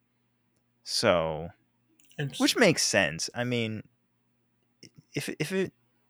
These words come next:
Speaker 1: after season three, if it got more than four seasons, I would be very surprised, and it would probably just feel like they're milking it at this point, 'cause
Speaker 2: Mm-hmm.
Speaker 1: you, you saved the world twice in a row, <laughs> and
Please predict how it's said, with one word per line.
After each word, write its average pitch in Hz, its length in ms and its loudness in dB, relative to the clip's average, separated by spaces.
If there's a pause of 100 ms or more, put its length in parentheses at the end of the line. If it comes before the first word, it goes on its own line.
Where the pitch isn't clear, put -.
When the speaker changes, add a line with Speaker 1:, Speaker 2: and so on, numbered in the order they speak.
(360)
Speaker 1:
after 151 320 0
season 151 400 -2
three, 104 320 4
if 98 120 -2
it 107 80 -2
got 120 180 4
more 113 200 -2
than 95 140 -2
four 92 280 0
seasons, 92 460 -4
I 92 160 0
would 90 160 -2
be 85 100 -8
very 80 360 -2
surprised, 104 520 -2
and 92 100 -6
it 85 60 -6
would 80 180 -10 (280)
probably 80 360 -2
just - 220 -10
feel 104 140 0
like 95 180 -2
they're - 120 -8
milking 101 480 -6
it 120 220 -2
at 127 180 -4
this 135 160 -4
point, 147 420 -2
'cause 92 200 -6
Speaker 2:
Mm-hmm. 143 540 0 (320)
Speaker 1:
you, 208 300 0 (300)
you 117 180 2
saved 180 420 6
the 185 120 4
world 123 320 8
twice 101 400 2
in 113 80 0
a 104 60 2
row, 73 320 -4 (260)
<laughs> - 260 -20
and 143 140 6